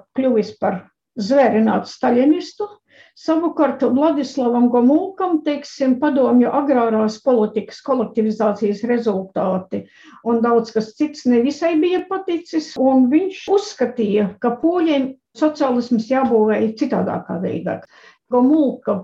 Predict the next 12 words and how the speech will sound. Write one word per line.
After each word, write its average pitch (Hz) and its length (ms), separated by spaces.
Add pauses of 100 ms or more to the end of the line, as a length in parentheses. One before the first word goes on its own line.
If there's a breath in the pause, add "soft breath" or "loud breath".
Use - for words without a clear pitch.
pēckara 233 560
gados, 202 480
tūkstoš 277 320
deviņsimt 240 380
četrdesmit 233 500
piektajā, 226 480
tūkstoš 240 320
deviņsimt 220 380
četrdesmit 226 400
astotajā 214 480
gadā, 233 240 (580 soft breath)
bija 254 220